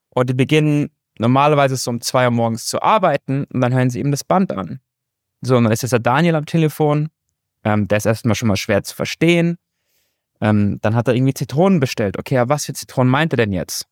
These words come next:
Will er irgendwie die gute Flugware aus, aus, äh, aus Spanien, will er die nachgereiften, die vielleicht ein bisschen günstiger sind und der auch Tomaten bestellt und will der eigentlich Ochsenherztomaten oder Kirschtomaten? Also das ist sehr prone to error und sehr manuell, ja. Das heißt, in Deutschland bestelle ich ja, wie gesagt, bei sechs Lieferanten,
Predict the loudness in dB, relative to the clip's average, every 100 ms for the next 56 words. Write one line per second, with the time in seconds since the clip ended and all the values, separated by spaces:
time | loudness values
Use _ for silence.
0 | -4 0 2 2 2 2 0 -2 -8 -8
1 | -8 -4 -2 0 2 2 2 2 -2 -6
2 | -8 -8 -8 -8 -6 -4 -6 -2 0 2
3 | 2 2 2 2 2 2 0 -2 -2 0
4 | -2 -6 -4 -6 -6 -6 -2 -2 -2 -2
5 | 0 2 2 2 0 -2 -2 0 0 0
6 | -4 -2 0 0 0 0 0 -2 -2 -4
7 | -2 -4 0 0 2 0 -2 0 0 0
8 | 0 0 0 0 0 0 -4 _ _ _
9 | -8 -6 0 0 2 2 0 0 -2 0
10 | 4 4 2 2 2 4 4 4 4 4
11 | 4 4 2 0 -2 -2 -4 0 0 0
12 | -4 -4 -2 -2 -2 -2 0 0 0 0
13 | 0 0 0 -2 0 0 0 -2 -4 -6